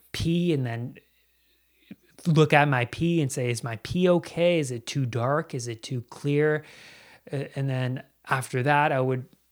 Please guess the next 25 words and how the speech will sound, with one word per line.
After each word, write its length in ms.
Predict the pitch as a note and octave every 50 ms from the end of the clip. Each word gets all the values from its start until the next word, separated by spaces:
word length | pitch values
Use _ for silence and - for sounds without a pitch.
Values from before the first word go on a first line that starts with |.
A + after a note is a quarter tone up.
| _ _ _ _ _ _ _ _ _ _
spend, 640 | - - - - - D3 C#3+ C#3 C#3 C#3+ C3+ -
like, 260 | A#3 C#3+ B2 B2+ - -
a 100 | C#3 B2
good 300 | G#2 - D3 C#3 C3+ A#2
five 480 | - - - C#3 C3+ C3+ C3+ B2+ B2
minutes 380 | B2 C3 C3 C#3+ D3+ D3+ C#3+ -
trying 340 | - - C3+ C3 C3 C3 -
to 220 | - C3 A#2+ A2 - - - - - - - - - _ -
compose 520 | - B2+ A#2 - - C3+ C#3+ D#3 D3+ C3+
myself. 580 | D3 C#3 C#3+ C#3+ C3 - - D3 C#3 C#3+ C3+ C3+
It's 180 | C#3 C3 - -
like, 120 | A#2+ A2
"Okay, 340 | A#2 A2 A2 - B2+ B2 A#2+
Brad, 360 | A2+ - A2+ G#2+ G#2+ G#2+ G#2+
you 60 | A#2+
can 140 | - - A#2+
do 120 | A#2 A#2 A2+
this. 240 | A2+ A2 G#2+ G2+
Breathe." 800 | - _ - A#2 A2+ A2+ A#2+ A#2+ B2 B2 A#2+ A#2 A#2 A2+ G#2+ G#2+ - _ - - - - _
It's 160 | - - -
like, 260 | A#2+ A2 A2 B2 - -
"You'll 240 | D3+ B2 B2 B2 A2+
figure 400 | - - C3+ C3 A#2+ B2 B2+ B2+
this 260 | A#2+ B2 A2+ - -
out." 380 | A#2 A2+ A2+ G#2+ G#2+ A2 -